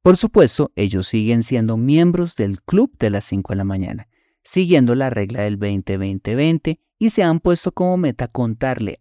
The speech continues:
al mayor número de personas, como le prometieron al señor Riley que lo harían, en qué consiste tan poderoso club e invitar a muchos otros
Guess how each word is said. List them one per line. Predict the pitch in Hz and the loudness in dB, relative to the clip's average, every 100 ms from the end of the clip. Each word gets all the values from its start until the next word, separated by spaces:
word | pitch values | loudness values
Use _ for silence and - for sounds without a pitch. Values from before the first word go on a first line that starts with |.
| - | -4
al | 143 143 135 | -2 -2 -2
mayor | 127 117 135 180 | -2 -2 0 2
número | 214 233 226 226 214 | 4 4 4 4 2
de | 214 | 2
personas, | 226 233 147 127 143 - _ | 0 0 0 -2 -4 -10 _
como | - 98 92 | -6 -4 -2
le | 92 | -4
prometieron | - 92 87 - 110 127 151 - _ _ _ - | -4 -4 -4 -2 0 2 0 -2 _ _ _ -10
al | 101 95 | -6 -6
señor | 101 98 98 113 | -4 -2 0 2
Riley | 143 135 98 107 - | 2 2 0 -6 -10
que | - 101 | -10 -4
lo | 101 | -2
harían, | 196 170 131 - _ _ _ | 0 0 0 -6 _ _ _
en | 208 202 | 0 2
qué | 202 | 2
consiste | - 208 - 170 175 | 2 0 0 -2 -4
tan | - 156 | -2 -2
poderoso | 127 101 98 98 - 143 | 0 -2 -2 -4 -4 -4
club | - 135 - - _ _ - | 2 0 0 -16 _ _ -4
e | 170 | -2
invitar | 170 143 123 117 107 | 0 0 -2 -2 -2
a | 117 | -2
muchos | 127 170 254 370 330 214 - | 0 2 2 2 0 -2 0
otros | 143 131 151 | -2 -2 -6